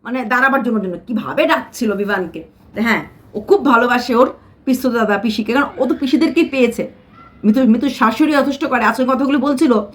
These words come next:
ছোটটা কান্নাকাটি করছিল, ম্যা ম্যা করছিল একটুখানি, তো শাশুড়ি মা এসে ছোটটাকে সুন্দর কোলে নিয়ে গেল, বড়টাকে দেখে রাখ-, দেখে রাখছিল। তাই এইরকম শাশুড়ি, এরকম ননদের সাথে যদি কখনো মনোমালিন্য হয়ও, মনোমালিন্য হতেই পারে, এক ঘরে থাকলে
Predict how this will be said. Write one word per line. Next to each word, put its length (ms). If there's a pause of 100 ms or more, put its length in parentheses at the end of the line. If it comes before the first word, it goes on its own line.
(180)
ছোটটা 260
কান্নাকাটি 360
করছিল, 300
ম্যা 240
ম্যা 240
করছিল 300
একটুখানি, 420 (320)
তো 60
শাশুড়ি 380
মা 140
এসে 420 (240)
ছোটটাকে 320
সুন্দর 160
কোলে 200
নিয়ে 140
গেল, 220 (340)
বড়টাকে 340
দেখে 200
রাখ-, 320
দেখে 200
রাখছিল। 400 (440)
তাই 100
এইরকম 560
শাশুড়ি, 560
এরকম 320
ননদের 260
সাথে 140
যদি 120
কখনো 240
মনোমালিন্য 600
হয়ও, 580 (880)
মনোমালিন্য 420
হতেই 540
পারে, 220 (520)
এক 360
ঘরে 220
থাকলে 560